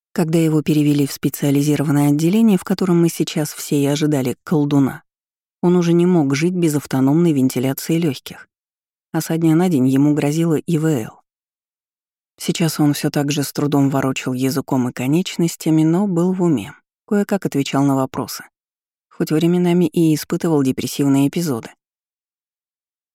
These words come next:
"Слушай, ну мы с самого начала знали, что дело дрянь", тихо заметил Леша. Я рассеянно кивнула. Все это дико вымотало.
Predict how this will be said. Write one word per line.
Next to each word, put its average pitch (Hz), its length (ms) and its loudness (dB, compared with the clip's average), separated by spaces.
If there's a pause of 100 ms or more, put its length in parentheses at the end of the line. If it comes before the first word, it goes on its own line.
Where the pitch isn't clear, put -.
(100)
"Слушай, 120 440 -6
ну 143 180 -2
мы 170 340 2
с - 60 -6
самого 143 380 0
начала 151 440 0
знали, 139 360 -2
что 131 400 -6
дело 123 320 -2
дрянь", 131 320 -6 (800)
тихо 165 280 -4
заметил 139 460 0
Леша. - 340 -6 (880)
Я 165 180 -4
рассеянно 196 520 -4
кивнула. 175 500 -2 (380)
Все 190 240 -4
это 160 180 -2
дико 151 460 -2
вымотало. 139 640 -4